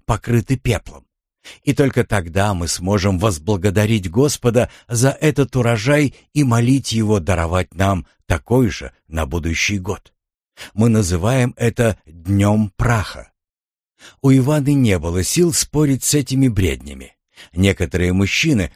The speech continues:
встав на колени, уже раскладывали костры на лужайках. Другие копались в своих тачках. Чем дальше Ивана смотрела на них, тем плотнее, как ей чудилось,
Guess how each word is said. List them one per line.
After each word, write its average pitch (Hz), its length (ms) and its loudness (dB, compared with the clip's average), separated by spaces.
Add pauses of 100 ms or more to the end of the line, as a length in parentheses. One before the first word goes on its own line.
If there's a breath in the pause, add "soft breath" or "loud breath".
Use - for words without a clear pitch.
встав - 400 -4
на 95 100 -6
колени, 139 560 0 (120 soft breath)
уже 143 320 2
раскладывали 127 840 -2
костры 120 520 -2
на 110 140 0
лужайках. 71 760 -4 (420 loud breath)
Другие 82 460 0
копались 85 560 -2
в - 80 -8
своих 82 400 -4
тачках. - 600 -6 (540 loud breath)
Чем 123 260 0
дальше 107 440 0
Ивана 87 420 -2
смотрела 95 600 -2
на 80 180 -4
них, 82 300 -10 (200 soft breath)
тем 160 220 0
плотнее, 131 600 0
как - 280 -4
ей 101 240 2
чудилось, 135 600 2